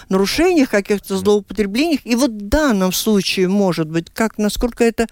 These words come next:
Speaker 1: может помочь спасти другой раз ситуацию, и как, как вы думаете?
Speaker 2: Я
Speaker 1: Вот
Speaker 2: не
Speaker 1: я
Speaker 2: знаю,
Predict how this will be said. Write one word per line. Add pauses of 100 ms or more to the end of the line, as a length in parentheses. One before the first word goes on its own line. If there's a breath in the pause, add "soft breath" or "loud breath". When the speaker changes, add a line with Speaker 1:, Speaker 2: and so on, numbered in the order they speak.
(500 loud breath)
Speaker 1:
может (160)
помочь
спасти
другой
раз
ситуацию,
и
как, (960 soft breath)
как
вы
думаете? (220)
Speaker 2:
Я
Speaker 1:
Вот
Speaker 2:
не
Speaker 1:
я
Speaker 2:
знаю,